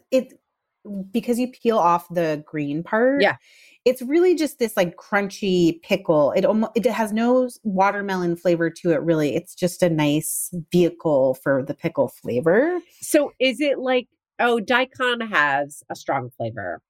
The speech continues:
Speaker 2: Yeah.
Speaker 1: Yeah.
Speaker 2: Jicama, is it something like that where it's just
Speaker 1: Yeah,
Speaker 2: like
Speaker 1: it
Speaker 2: a
Speaker 1: has that
Speaker 2: blank,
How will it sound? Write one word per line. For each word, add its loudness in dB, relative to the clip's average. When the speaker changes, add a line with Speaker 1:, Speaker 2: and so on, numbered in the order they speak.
Speaker 2:
Yeah. 2
Speaker 1:
Yeah. -2
Speaker 2:
Jicama, 0
is -12
it -16
something -10
like -4
that 0
where -2
it's -4
just 4
Speaker 1:
Yeah, 6
Speaker 2:
like 4
Speaker 1:
it 4
Speaker 2:
a 4
Speaker 1:
has -4
that -8
Speaker 2:
blank, 0